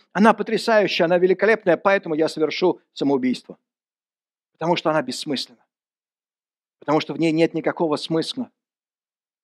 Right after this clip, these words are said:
И жизнь, даже самая,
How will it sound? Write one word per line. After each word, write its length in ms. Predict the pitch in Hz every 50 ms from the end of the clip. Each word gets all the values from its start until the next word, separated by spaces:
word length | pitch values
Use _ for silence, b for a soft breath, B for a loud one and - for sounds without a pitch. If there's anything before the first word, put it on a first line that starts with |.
| _ _ _ _ _ _ _ _ _ _ _ _ _ _ _ _ _ -
И 80 | 123
жизнь, 400 | 120 147 165 160 151 147 131 - _ _ _ _ _ _ _ _ _ _ _ _ _ _ _
даже 180 | - - - 135
самая, 360 | - 175 165 160 160 156